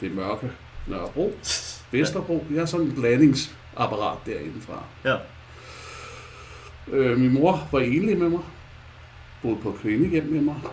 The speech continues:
Speaker 1: og sidenhen så havde vi en lille halvandenværelses lejlighed på noget, der hed Skrivergangen, som ligger på Ydre Nørrebro.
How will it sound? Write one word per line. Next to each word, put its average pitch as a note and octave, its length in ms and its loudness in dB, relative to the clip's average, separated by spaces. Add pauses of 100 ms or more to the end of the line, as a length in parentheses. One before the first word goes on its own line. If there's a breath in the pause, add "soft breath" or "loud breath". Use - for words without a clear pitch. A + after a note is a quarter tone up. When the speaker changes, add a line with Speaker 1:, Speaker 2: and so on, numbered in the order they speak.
(300)
Speaker 1:
og B2+ 160 -4
sidenhen C3 560 2
så C3 120 -6 (100)
havde B2+ 180 2
vi C#3+ 80 4
en A2+ 160 0
lille A#2+ 200 -2
halvandenværelses G#2+ 760 -2
lejlighed A2+ 480 -2
på G#2+ 60 -4
noget, G2+ 180 -2
der B2 80 -2
hed G#2+ 100 -4
Skrivergangen, B2 680 0
som G#2 160 -10
ligger G#2 220 -6 (260)
på B2 160 -4
Ydre A2 200 -2
Nørrebro. F#2+ 360 -6